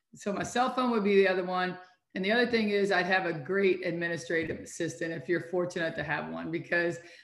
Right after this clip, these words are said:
uh, my, my assistant athletic directors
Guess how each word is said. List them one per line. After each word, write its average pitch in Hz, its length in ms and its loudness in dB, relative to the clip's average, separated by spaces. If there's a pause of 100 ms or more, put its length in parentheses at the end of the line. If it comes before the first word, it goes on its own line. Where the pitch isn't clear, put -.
(140)
uh, 180 260 0
my, 202 500 4 (380)
my 196 220 2
assistant 202 440 0
athletic 180 400 0
directors 175 520 0